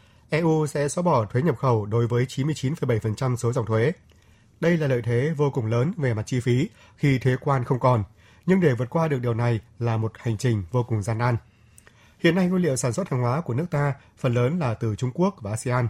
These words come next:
Vậy làm sao đáp ứng được yêu cầu về xuất xứ là điều đầu tiên mà doanh nghiệp Việt Nam cần phải vượt qua, đặc biệt là đối với dệt may và giày dép.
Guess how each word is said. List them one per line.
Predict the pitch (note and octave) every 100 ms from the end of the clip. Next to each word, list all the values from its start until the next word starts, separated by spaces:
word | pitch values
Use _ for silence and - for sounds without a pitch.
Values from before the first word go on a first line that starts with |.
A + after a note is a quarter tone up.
| - _ - - -
Vậy | D#3 D3
làm | C#3
sao | C#3 E3+ E3 D#3+ - _
đáp | - D#3+
ứng | C#3+ F3+
được | D3
yêu | D3+ D3
cầu | C3 A#2+
về | G#2 A2+
xuất | G#2+ F#3+
xứ | D3+ B2+ E3 - -
là | A#2+ A2+
điều | A2+ A2+
đầu | A2
tiên | C#3 D3 C3
mà | A2+
doanh | C3+ B2+
nghiệp |
Việt | A2 A2+
Nam | A#2 C3 A#2+
cần | B2+ A2
phải | G#2+
vượt | F#2+ A2
qua, | A#2+ B2+ A#2+ - _ _ -
đặc | B2+
biệt | C3+ B2 - - C3
là | B2
đối | A#2+ B2 C3
với | B2+ B2+ D#3+
dệt | C3 A#2+
may | C3+ C3+ B2
và | A2 G#2
giày | G#2+
dép. | A2+ F#3